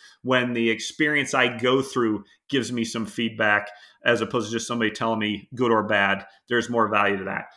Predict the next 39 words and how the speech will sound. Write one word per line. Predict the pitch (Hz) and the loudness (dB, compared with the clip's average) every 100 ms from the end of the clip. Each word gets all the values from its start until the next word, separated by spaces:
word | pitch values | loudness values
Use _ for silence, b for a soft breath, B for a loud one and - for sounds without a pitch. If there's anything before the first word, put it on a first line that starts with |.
| b | b
When | 127 127 117 117 | -2 0 0 4
I | 120 139 | 6 6
have | 143 131 127 120 - | 4 4 4 4 2
taken | 147 135 117 113 | 0 2 -2 0
ownership | 143 170 151 - 123 117 | 0 0 0 2 0 2
of | - 123 113 | 4 4 4
what | 131 127 135 | 2 2 2
that | 117 117 | 0 0
feedback | - 143 131 123 117 | -4 -6 0 4 4
looks | 117 123 - - | 2 0 -2 0
like, | 107 101 - - _ - | 0 0 -6 -20 _ -2
it's | 127 - | -2 0
better | 117 113 104 | 2 4 2
for | - 113 101 | 0 0 0
us | 95 - b b | 0 -8 b b
than | - 117 | 0 2
if | 113 104 - - | 4 0 -2 -2
I'm | 113 | 0
just | 113 110 | -2 -4
dependent | 104 110 104 104 | -6 -6 -4 -4
on | 98 | -4
somebody | 101 101 104 | -6 -6 -4
else. | 98 - - | -4 -8 -16
So | - 123 | -2 0
I | |
think | 120 135 | 2 2
that, | 131 127 - | 0 0 -6
you | 82 - B B 127 | -14 -16 B B -2
know, | |
as | 123 | -2
you | 120 | -2
think | 165 | -2
about | 147 123 | 0 2
that | 120 117 | 2 0
feedback, | 139 139 123 117 - | -4 0 4 4 4
those, | 131 123 131 | 0 0 0
those | 131 131 | 0 0
are | |
some | 113 - 110 | -2 -4 -6